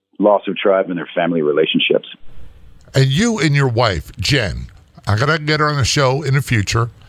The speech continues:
Speaker 2: You guys have taken it to another level. You have a, a foundation, All Secure Foundation. Tell us about that.
Speaker 1: Yeah, we started that when my wife, um, her and I were working together doing, um, realistic military training,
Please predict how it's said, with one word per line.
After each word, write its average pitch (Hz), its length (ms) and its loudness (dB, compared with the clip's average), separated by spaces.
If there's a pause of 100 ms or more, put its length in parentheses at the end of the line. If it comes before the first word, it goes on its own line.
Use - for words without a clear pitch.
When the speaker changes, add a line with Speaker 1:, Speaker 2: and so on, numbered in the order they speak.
(360)
Speaker 2:
You 185 280 0
guys 143 680 2
have 120 340 0
taken 147 360 0
it 113 60 -2
to 127 80 4
another 120 160 2
level. 113 320 2
You 139 220 2
have 135 340 2
a, 120 280 -2
a 127 80 0
foundation, 113 600 0 (100)
All 120 180 4
Secure 113 320 2
Foundation. 85 580 0
Tell - 180 0
us 127 100 -2
about 92 300 0
that. 67 240 -2 (840)
Speaker 1:
Yeah, 113 260 4
we 117 280 0
started 135 380 0
that 123 240 4
when 117 160 0
my 104 140 2
wife, 101 380 2 (160)
um, 92 380 2 (120)
her 120 160 2
and 117 80 2
I 117 80 4
were 101 100 2
working 104 380 2
together 92 600 2
doing, 92 360 0
um, 85 260 2
realistic 104 460 2
military 98 500 2
training, 87 440 0